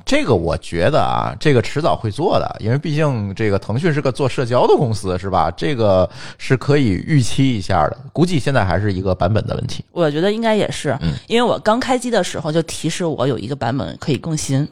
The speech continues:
Speaker 1: 嗯。
Speaker 2: 它慢慢的话，以后可能还会根据这个情况去更新它。
Speaker 1: 嗯，对，我觉得会是这样，
Speaker 2: 嗯。
Speaker 1: 毕-，毕竟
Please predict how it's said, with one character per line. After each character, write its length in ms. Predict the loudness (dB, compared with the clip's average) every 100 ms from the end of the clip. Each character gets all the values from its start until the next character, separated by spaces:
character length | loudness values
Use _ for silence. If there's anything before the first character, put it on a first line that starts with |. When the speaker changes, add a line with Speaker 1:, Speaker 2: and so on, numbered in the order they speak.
| _ 0
Speaker 1:
嗯。 220 | 2 2 0
Speaker 2:
它 100 | -4
慢 180 | 0 2
慢 120 | 2
的 100 | 0
话， 140 | 0 0
以 80 | -2
后 80 |
可 100 | -4
能 120 | -6 -6
还 180 | -8
会 260 | 0 2 2
根 200 | 0 -2
据 80 | 0
这 100 | 0
个 120 | -2
情 160 | -2 -2
况 120 | -2
去 80 | -2
更 160 | -2
新 220 | -2 -2 -4
它。 160 | -6 -12 _ 2
Speaker 1:
嗯， 220 | 4 4 0 -8 -2
对， 200 | 0 0 -4
我 160 | -2 0
觉 160 | 2 2
得 80 |
会 160 | 4 2
是 140 | 2
这 160 | 0 0
样， 180 | 0 -4 -8 -8
Speaker 2:
嗯。 80 | -2
Speaker 1:
毕-， 100 | 0
毕 180 | 2 2
竟 240 | 4